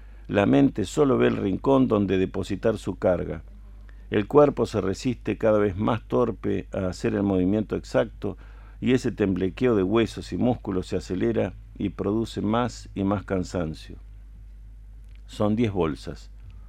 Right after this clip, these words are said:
como diez mandamientos de piedra. Son culpas y pecados que llevar,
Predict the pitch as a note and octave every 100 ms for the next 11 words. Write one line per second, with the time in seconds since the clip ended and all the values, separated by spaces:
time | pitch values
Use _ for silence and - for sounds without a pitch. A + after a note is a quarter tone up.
0 | - - - - G2 G2+ G2+ C3 A#2 G#2+
1 | F#2+ F#2 A2 G#2+ - F#2 E2 F#2 E2+ D#2
2 | D#2 - - - - - - A2+ G#2+ C#3+
3 | D3+ - A2+ - E2+ F#2+ E2+ B2 A#2+ -
4 | E2+ F2+ F#2 D#2+ C#2+